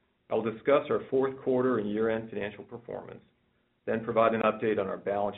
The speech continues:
sheet and liquidity. For the year, total revenue and other income from continuing operations was three hundred eighty-nine point nine million, down two point one percent from fiscal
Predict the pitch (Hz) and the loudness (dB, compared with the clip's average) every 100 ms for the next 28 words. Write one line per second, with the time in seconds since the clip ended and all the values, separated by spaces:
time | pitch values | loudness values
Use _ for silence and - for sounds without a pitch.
0 | - 104 101 - 98 90 - 92 - 73 | -8 -10 -12 -14 -14 -14 -10 -12 -12 -20
1 | - _ _ _ _ _ _ _ _ - | -20 _ _ _ _ _ _ _ _ -20
2 | - - 131 131 120 107 101 120 - _ | -14 -4 0 0 2 2 2 -2 -10 _
3 | _ _ - 123 143 127 127 131 127 117 | _ _ -2 0 2 6 6 6 2 2
4 | 113 113 107 104 107 107 104 98 98 - | 2 0 -2 -4 -8 -8 -12 -14 -14 -10
5 | 107 110 110 104 104 95 92 - 98 92 | -6 -4 -2 -2 -2 -6 -8 -12 -18 -18
6 | 90 - - 120 120 117 110 104 101 98 | -20 -18 -8 -4 -2 -2 -4 -4 -4 -4
7 | 98 95 98 95 95 95 95 95 92 - | -6 -10 -12 -12 -12 -12 -12 -16 -16 -18
8 | - _ _ _ _ _ - 110 110 110 | -20 _ _ _ _ _ -2 2 2 0
9 | - 175 180 165 120 110 117 113 104 - | -4 -12 -6 -4 -2 -2 -2 -4 -10 -6
10 | 101 95 98 - - 101 | -6 -6 -12 -10 -8 -10